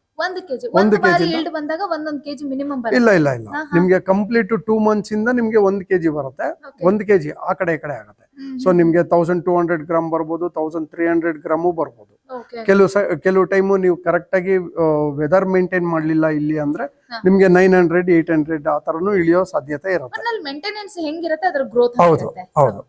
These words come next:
Speaker 2: ಖಂಡಿತ,
Speaker 1: ಅಲ್ವಾ? ಕಡಿಮೆ
Speaker 2: ಖಂಡಿತ.
Speaker 1: ಕ್ವಾಲಿ-, ಇದನ್ನ ಕ್ವಾಂಟಿಟಿ ಬಂದಿದೆ ಅಂತಂದ್ರೆ ಮೇಂಟೆನೆನ್ಸ್ ತುಂಬಾ ಕಡಿಮೆ ಮಾಡಿದೀರ ಅಂತ
Speaker 2: ಹೌದು.
Speaker 1: ಅರ್ಥ. ಈಗ ಇದನ್ನ ಫ್ರೂಟಿಂಗ್ ಏರಿಯಾಗೆ ತಂದಿಟ್ರಿ ಈಗ.
Speaker 2: ಹಾ.
Speaker 1: So ಇದ್ರದ್ದು ಹ್ಯು-, ಹ್ಯುಮಿಡಿಟಿ ಹೆಂಗ್ ಮೇಂಟೈನ್ ಮಾಡ್ತೀರಾ? ನೀರ್ ಯಾವ ರೀತಿಯಾಗಿ ಕೊಡ್ತೀರಾ?
Speaker 2: ಖಂಡಿತ.
Speaker 1: ಸ್ಪ್ರೇ ಮಾಡ್ತೀರಾ ಪ್ರತಿದಿನ?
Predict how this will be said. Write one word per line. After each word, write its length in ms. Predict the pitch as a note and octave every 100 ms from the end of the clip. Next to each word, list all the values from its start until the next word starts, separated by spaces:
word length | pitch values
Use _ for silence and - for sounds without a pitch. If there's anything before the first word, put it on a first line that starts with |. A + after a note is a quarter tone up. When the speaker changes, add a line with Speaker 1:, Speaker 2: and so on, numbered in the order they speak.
| _
Speaker 2:
ಖಂಡಿತ, 180 | D#3+ D3
Speaker 1:
ಅಲ್ವಾ? 260 | G#3 A3+ A3
ಕಡಿಮೆ 340 | B3 B3 D4+
Speaker 2:
ಖಂಡಿತ. 340 | D#4+ E4 D#4
Speaker 1:
ಕ್ವಾಲಿ-, 240 | D4+ C4+ B3+
ಇದನ್ನ 200 | B3 C4+
ಕ್ವಾಂಟಿಟಿ 380 | C4+ C#4 C#4 D4
ಬಂದಿದೆ 340 | D4 C#4+ C#4
ಅಂತಂದ್ರೆ 340 | C#4 D#4 E4
ಮೇಂಟೆನೆನ್ಸ್ 520 | E4 B3 D4+ D4+ D#4 -
ತುಂಬಾ 160 | - D4
ಕಡಿಮೆ 260 | D4 C4 C#4+
ಮಾಡಿದೀರ 320 | C4 A#3 G#3+
ಅಂತ 120 | G3+
Speaker 2:
ಹೌದು. 120 | D3
Speaker 1:
ಅರ್ಥ. 600 | - - - - - -
ಈಗ 120 | D4+ F4 F4+ D#4
ಇದನ್ನ 160 | C#4 D#4 D4 C#4+
ಫ್ರೂಟಿಂಗ್ 360 | D#4 F4 E4
ಏರಿಯಾಗೆ 240 | D#4 C#4+ C#4+
ತಂದಿಟ್ರಿ 500 | C4+ B3 A3+ B3 A3
ಈಗ. 160 | F#3 G3
Speaker 2:
ಹಾ. 260 | C#4+ C#4
Speaker 1:
So 200 | C4 D#4
ಇದ್ರದ್ದು 360 | D4 E4+ E4+ D#4
ಹ್ಯು-, 140 | C#4
ಹ್ಯುಮಿಡಿಟಿ 480 | B3+ C#4+ D#4+ D#4 D#4
ಹೆಂಗ್ 220 | C4+ C4
ಮೇಂಟೈನ್ 320 | B3+ A3 A#3 G#3+
ಮಾಡ್ತೀರಾ? 380 | G3+ - A3
ನೀರ್ 260 | A3 C4+ D#4
ಯಾವ 260 | B3+ A#3+ B3+
ರೀತಿಯಾಗಿ 460 | C4 C4 C4+ A#3+
ಕೊಡ್ತೀರಾ? 540 | - G3+ - G3 - -
Speaker 2:
ಖಂಡಿತ. 340 | D#3+ B2 - -
Speaker 1:
ಸ್ಪ್ರೇ 240 | - F#4
ಮಾಡ್ತೀರಾ 380 | F#4 F4 E4 D#4+
ಪ್ರತಿದಿನ? 420 | D#4+ C#4+ D#4 D#4